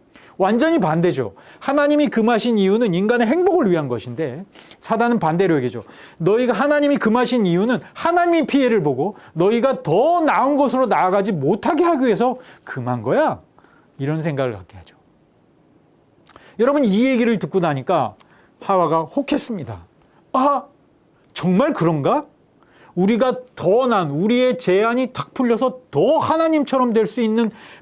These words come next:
방법 있었는데 그렇게 되면 하나님처럼 될까 봐,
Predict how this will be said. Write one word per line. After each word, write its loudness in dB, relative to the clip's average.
방법 0
있었는데 0
그렇게 0
되면 0
하나님처럼 0
될까 2
봐, 0